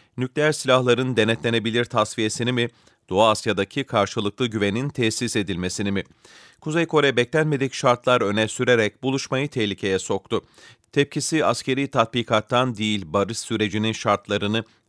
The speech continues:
ve Amerika Birleşik Devletleri'nin Kore'deki askeri varlığını ilgilendiriyor.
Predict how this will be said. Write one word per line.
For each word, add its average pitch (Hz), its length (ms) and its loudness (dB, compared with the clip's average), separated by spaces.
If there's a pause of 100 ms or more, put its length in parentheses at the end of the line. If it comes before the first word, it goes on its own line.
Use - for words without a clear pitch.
ve 110 120 4
Amerika 110 500 0
Birleşik 98 400 -6
Devletleri'nin 107 720 -2
Kore'deki 113 560 0
askeri 110 500 -2
varlığını 113 400 2
ilgilendiriyor. 98 760 0